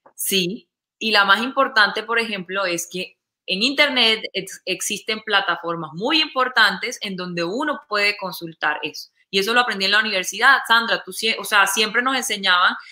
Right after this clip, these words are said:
que, a ver, las tendencias van un paso adelante que Instagram, van un paso adelante que todos nosotros. Sí, nosotros, la, el mundo, la sociedad es la que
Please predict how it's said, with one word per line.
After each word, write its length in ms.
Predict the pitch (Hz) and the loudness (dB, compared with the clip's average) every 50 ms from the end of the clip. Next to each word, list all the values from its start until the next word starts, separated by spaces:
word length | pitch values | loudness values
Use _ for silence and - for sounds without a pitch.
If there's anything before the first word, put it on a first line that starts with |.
| - _ | -20 _
que, 320 | - - 226 220 220 - - - _ _ _ _ _ _ _ _ _ _ _ _ _ | 0 2 4 4 4 2 -2 -10 _ _ _ _ _ _ _ _ _ _ _ _ _
a 120 | 214 233 | 4 6
ver, 180 | 233 233 208 180 | 6 6 4 4
las 180 | 202 202 208 - | 2 2 2 0
tendencias 600 | 240 233 226 233 247 262 269 - 302 311 320 - - - _ _ _ _ | -2 -2 0 0 2 2 2 2 2 0 0 -2 -8 -14 _ _ _ _
van 300 | - 185 226 240 254 262 | 0 4 4 4 6 4
un 160 | 277 277 - - | 2 -2 0 2
paso 240 | 262 269 262 269 | 4 4 4 4
adelante 520 | 277 277 262 233 214 208 208 202 - 254 277 | 2 2 4 4 4 4 4 2 0 -2 2
que 120 | - 226 | 2 2
Instagram, 640 | 196 196 233 247 233 165 - - 151 143 139 147 160 | 4 4 2 0 -2 -4 -8 -10 -12 -12 -12 -14 -6
van 180 | 160 175 196 226 | -4 -2 -2 -2
un 100 | 226 - | 0 2
paso 220 | 233 226 226 - | 2 2 4 2
adelante 400 | 254 240 208 190 196 196 254 254 | 2 4 4 2 2 2 -2 -2
que 120 | 247 208 | -2 -4
todos 340 | - - 190 196 208 226 226 | -4 -4 -4 -2 -2 -2 -4
nosotros. 500 | 208 185 - - 202 196 196 190 - - _ _ _ _ _ _ _ | -6 -6 -6 -4 -4 -4 -4 -6 -12 -16 _ _ _ _ _ _ _
Sí, 500 | - - - 247 247 208 - - - _ _ _ | -10 -2 2 2 2 2 0 -2 -10 _ _ _
nosotros, 800 | - 190 196 196 190 - 226 226 233 226 247 262 277 277 277 - | -6 -2 -2 -2 0 2 2 2 2 4 4 2 2 0 -2 -6
la, 360 | - 240 233 220 202 202 196 202 | -4 0 4 6 6 6 6 4
el 160 | 202 202 196 190 190 | 2 0 0 -2 -2
mundo, 460 | 208 247 285 294 277 240 208 208 214 | -2 -2 -2 -2 -2 -2 0 0 2
la 120 | 208 185 | 2 2
sociedad 580 | 185 - 180 170 - 180 180 180 185 190 208 - | 0 -2 -4 -4 -4 -2 2 4 6 6 6 4
es 60 | 240 | 2
la 160 | 254 247 240 | 2 2 2
que 180 | - 202 185 180 | 2 2 4 4